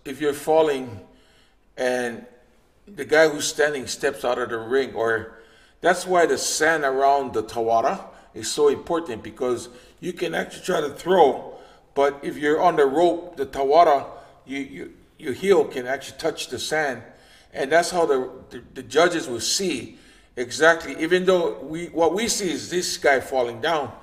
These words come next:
but we don't see the other guy standing up. His, his, his feet is actually sticking out and it's touching the sand.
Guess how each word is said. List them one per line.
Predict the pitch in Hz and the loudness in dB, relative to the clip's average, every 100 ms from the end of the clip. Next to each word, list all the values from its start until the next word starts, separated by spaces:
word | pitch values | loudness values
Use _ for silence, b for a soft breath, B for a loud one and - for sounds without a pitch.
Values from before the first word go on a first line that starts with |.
| B B B | B B B
but | 127 | -2
we | 127 185 | 0 2
don't | 190 170 | 2 2
see | - 180 175 143 120 - b b b b _ _ | -4 -4 -2 -4 -6 -16 b b b b _ _
the | 143 151 | 2 2
other | 165 | 2
guy | 165 156 | 2 2
standing | 147 - 156 147 147 | 0 -2 -2 0 0
up. | 139 - | 0 -2
His, | 139 123 - | -10 -10 -12
his, | - 139 - - - _ _ _ _ - | -14 -12 -12 -12 -20 _ _ _ _ -14
his | 147 - | -12 -12
feet | - 196 170 - | -10 -8 -8 -14
is | 131 110 | -14 -6
actually | 165 170 127 | -6 -6 -8
sticking | - 170 165 131 | -6 -6 -4 0
out | 156 147 - B B - | 2 2 -2 B B -8
and | 135 | -4
it's | 147 - | -4 -4
touching | - 196 190 180 | -4 -4 -2 -6
the | 151 | -6
sand. | - 160 156 113 | -4 -2 -4 -4